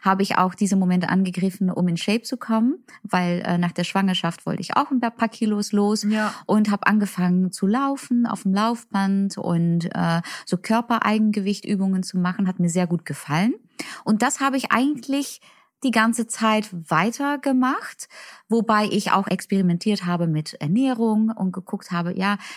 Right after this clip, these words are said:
Speaker 1: welche Ernährungsweise passt zu mir, wo kann ich, äh, äh, mich glücklich und mal was Gutes tun und genießen, aber auch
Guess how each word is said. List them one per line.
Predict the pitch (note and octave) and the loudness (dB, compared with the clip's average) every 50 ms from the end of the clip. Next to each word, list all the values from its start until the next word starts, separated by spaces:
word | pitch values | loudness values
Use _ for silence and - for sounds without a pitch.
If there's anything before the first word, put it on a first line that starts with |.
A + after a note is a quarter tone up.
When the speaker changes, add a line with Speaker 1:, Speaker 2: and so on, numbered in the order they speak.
| - - | -8 -2
Speaker 1:
welche | F#3+ G3 G#3+ G#3+ - G#3+ G3 - - | -2 -2 0 0 0 0 0 0 0
Ernährungsweise | G3 G3 G3 G#3 G3 G3+ G3+ - - F#3+ F#3 F#3+ F#3+ F3+ F3+ F3 F3 F3 _ | 2 2 2 2 2 2 0 0 0 -2 0 0 0 0 0 0 0 -2 _
passt | - - - G#3 G#3+ - - - - | -10 -6 -4 -4 -4 -6 -10 -12 -10
zu | - - A#3 | -2 0 2
mir, | A3+ A3+ A3+ A#3 A#3+ B3 C4 C4+ - - - - - - - | 4 4 4 4 2 2 0 -2 -4 -10 -14 -16 -16 -10 -6
wo | F3+ F3+ A3+ A#3 A#3 | 0 2 2 2 0
kann | A#3 - G3+ G3 G3 | 0 0 2 2 2
ich, | F#3+ - - F#3 F3+ - - - _ _ _ _ - | 2 2 0 -2 -2 -4 -8 -18 _ _ _ _ -4
äh, | - F#3 F#3 F3 E3+ F3 - - | 0 0 2 2 0 -2 -4 -6
äh, | - E3+ E3+ E3 - - | -4 -2 -2 -2 -2 0
mich | F#3 F3+ - _ _ - | 0 0 0 _ _ -2
glücklich | - G3+ G#3+ A3+ C#4+ C#4+ - - A3+ G#3+ G#3 G3+ F#3+ - - - - | 2 2 4 4 2 0 -2 0 2 2 2 0 -2 -6 -10 -4 -2
und | F3+ F#3 F#3 F3+ F#3 - | 0 0 0 0 0 0
mal | F#3+ F3+ F3 F3 | 0 0 2 0
was | F3 F3 - - | 0 -2 -2 -6
Gutes | - - D4+ D4+ - B3 A#3 - | -2 0 0 0 0 -2 -6 -6
tun | - - A3+ G3+ F3+ | -2 0 2 2 2
und | F3 - | 2 0
genießen, | F3+ F#3 G#3 B3+ D#4 D4+ - C#4+ C#4 C#4+ C#4 - - - | 0 2 2 2 2 0 0 0 0 -2 -2 -6 -14 -6
aber | - - G#3 G#3 - - | -4 -2 -2 0 0 2
auch | - G#3+ A3+ A#3+ A#3+ - | 2 4 4 2 0 -2